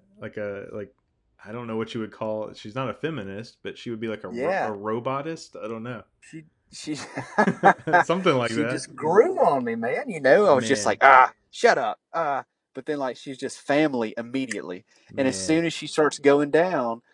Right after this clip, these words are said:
Speaker 2: I'm like, "No!" <laughs>
Speaker 1: I
Speaker 2: Don't
Speaker 1: it
Speaker 2: do it.
Speaker 1: I loved, I loved L three three seven so much. I was like, "Thank you for"
Speaker 2: Really?
Speaker 1: Yes, the whole time. I just loved her. I,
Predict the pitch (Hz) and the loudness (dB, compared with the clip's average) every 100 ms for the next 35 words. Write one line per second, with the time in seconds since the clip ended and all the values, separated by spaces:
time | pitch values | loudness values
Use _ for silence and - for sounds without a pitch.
0 | _ 143 160 151 143 147 202 226 269 294 | _ -2 -2 0 0 -2 -6 -6 0 2
1 | 311 294 - 254 - - 240 - 226 240 | 4 2 2 0 0 -6 -10 0 6 6
2 | 285 285 269 196 175 180 175 160 _ _ | 4 0 2 4 4 2 0 -8 _ _
3 | 180 180 196 233 202 262 311 311 294 - | -2 2 2 0 -2 -4 -2 0 -2 -2
4 | _ _ _ _ _ _ - 151 120 113 | _ _ _ _ _ _ -6 -4 -2 -2
5 | 107 107 98 - _ _ - 107 95 95 | -2 -2 -6 -20 _ _ -12 -8 -8 -8
6 | 95 92 90 95 _ - 98 90 107 95 | -8 -10 -12 -16 _ -18 -16 -16 -16 -16
7 | 98 95 - 92 87 87 - 110 101 101 | -14 -16 -14 -16 -14 -18 -14 -8 -6 -4
8 | 101 101 _ _ 92 95 90 82 - - | -6 -8 _ _ -16 -14 -14 -18 -20 -12
9 | 117 123 113 - - 147 180 208 254 233 | -10 -8 -8 -10 -10 -10 -6 -2 0 0
10 | 131 107 _ 104 143 165 143 117 - - | -2 -4 _ -12 -8 -6 -6 -8 -12 -8
11 | 123 190 208 185 190 190 185 143 110 123 | -6 -2 0 0 -4 -6 -6 -6 -8 -10
12 | 120 131 101 104 151 190 156 113 85 98 | -10 -10 -12 -12 -12 -10 -6 -8 -8 -10
13 | 123 | -10